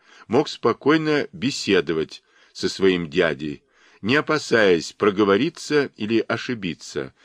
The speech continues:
в малозначительных деталях. Его болгарская легенда была сработана на совесть.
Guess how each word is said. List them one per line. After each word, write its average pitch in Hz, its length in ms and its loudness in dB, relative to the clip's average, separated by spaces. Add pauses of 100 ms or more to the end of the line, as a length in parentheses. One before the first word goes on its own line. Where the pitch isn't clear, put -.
(180)
в 82 100 -10
малозначительных 92 1000 -2
деталях. 69 600 -12 (760)
Его 127 580 4
болгарская 101 840 0
легенда 123 540 -2
была 117 280 0
сработана 90 920 -4
на 87 180 -8
совесть. - 640 -14